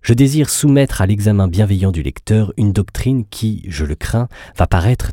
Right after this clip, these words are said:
terriblement paradoxale et subversive. La doctrine en question est celle-ci. Il n'est pas désirable d'admettre une proposition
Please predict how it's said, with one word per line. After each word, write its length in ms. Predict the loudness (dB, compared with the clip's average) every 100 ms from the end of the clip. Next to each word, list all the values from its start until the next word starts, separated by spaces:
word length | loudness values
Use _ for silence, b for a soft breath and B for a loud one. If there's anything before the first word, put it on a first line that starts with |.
| -4
terriblement 600 | -2 0 -2 -2 -2 -2
paradoxale 680 | -2 -4 -6 -6 -2 -2 -4
et 100 | -6
subversive. 960 | -6 -4 -4 -4 -4 -8 -14 -14 -18 -20 b b b -4
La 80 | -2
doctrine 400 | -2 -2 -2 0
en 60 |
question 400 | 0 -4 -4 -6
est 80 | -4
celle-ci. 480 | -6 -8 -8 -6 -8 -8 b b b b _ _ _
Il 200 | 0 4
n'est 120 | 2
pas 240 | 0 0 2
désirable 680 | 2 0 0 -2 -4 -6
d'admettre 500 | -2 -2 0 0 -2
une 100 | -4
proposition 720 | -2 -2 -2 -2 -4 -6 -6